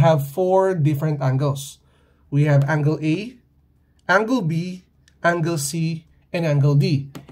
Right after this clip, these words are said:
And based sa ating property, opposite angles are congruent. Where are the pairs of opposite angles? First,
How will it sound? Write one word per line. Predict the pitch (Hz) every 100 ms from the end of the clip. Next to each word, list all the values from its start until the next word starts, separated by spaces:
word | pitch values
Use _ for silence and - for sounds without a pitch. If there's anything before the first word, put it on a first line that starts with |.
| -
And | 160 156
based | 175 254 240
sa | 190
ating | 190 175 170 - -
property, | 277 - 233 - 175 165 - _ _ _ _ _ -
opposite | 185 185 151 220 -
angles | 160 151 160 143
are | 151 143
congruent. | 156 156 220 139 139 - - _ _ _ _ -
Where | 202 220
are | 208 202
the | 165
pairs | 143 170 170 -
of | - 156
opposite | 151 143 143 147 -
angles? | 139 143 127 - - _ _ _ _
First, | - 190 220 - -